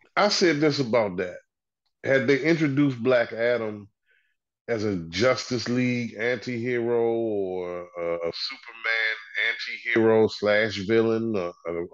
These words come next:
a rival to him, built the intrigue for the character and, like, Easter egg, "Oh, it's The Rock," then maybe you could have done, maybe it would have done better as a standalone.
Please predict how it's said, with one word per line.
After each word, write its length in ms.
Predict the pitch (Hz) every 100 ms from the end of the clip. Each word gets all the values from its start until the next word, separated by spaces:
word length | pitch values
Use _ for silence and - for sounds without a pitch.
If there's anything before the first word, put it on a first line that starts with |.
| 85
a 40 | - 80
rival 500 | 82 113 117 110 104
to 160 | -
him, 360 | 117 113 117 113 _ _ _ _ _ _ _ -
built 260 | - 120 117
the 140 | 101
intrigue 600 | 101 123 113 131 127 120 107
for 160 | 120
the 100 | 110
character 540 | - 120 117 110 110 101
and, 160 | 95
like, 180 | 90 90 117
Easter 400 | 117 - 95 101
egg, 60 |
"Oh, 180 | 117 160
it's 140 | 120 -
The 100 | -
Rock," 340 | 151 220 - - - _
then 320 | - 101 95
maybe 300 | 95 110 107
you 200 | 104 104 98
could 200 | 110 98
have 220 | 92 90 92 - - - _ _ _ - 95
done, 320 | 98 104 90
maybe 240 | 101 123 123
it 80 | 110
would 100 | 110
have 140 | 90
done 180 | 98 87
better 220 | 90 85
as 100 | 78
a 60 | 80
standalone. 720 | - 80 76 78 78 76